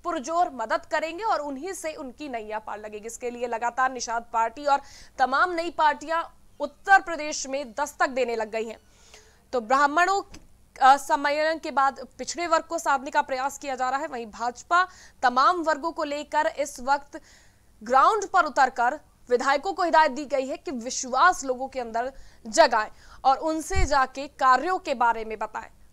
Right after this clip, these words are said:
बखान किया जाए। तो जेपी नड्डा ने खुले तौर पर जिला अध्यक्षों और ब्लॉक प्रमुखों के साथ कार्यक्रम किया था, जिसपे उन्होंने ये हिदायत दी।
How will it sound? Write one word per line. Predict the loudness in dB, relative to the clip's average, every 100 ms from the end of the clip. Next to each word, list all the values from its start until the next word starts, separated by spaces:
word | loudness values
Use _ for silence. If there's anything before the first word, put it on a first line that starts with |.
| 6
बखान | 6 6 4 4 2
किया | 0 0
जाए। | 0 -4
तो | -6
जेपी | -6 -8 -4
नड्डा | -2 0 0
ने | -2
खुले | -6 -8 -8
तौर | -2 2 2
पर | 0 -4 -6 -8 -20 -20 -4
जिला | 2 4
अध्यक्षों | 4 2 -2 -2 2
और | 4 2
ब्लॉक | 0 0
प्रमुखों | 0 -2 -2 -4
के | -6
साथ | -2 0 0 -2 -2 -2 -6 -20 -20 _
कार्यक्रम | 4 4 4 0 2
किया | 0 2
था, | 0
जिसपे | -4 -4
उन्होंने | -4 -2 -4
ये | -2 -4
हिदायत | 2 2 2 -4
दी। | -14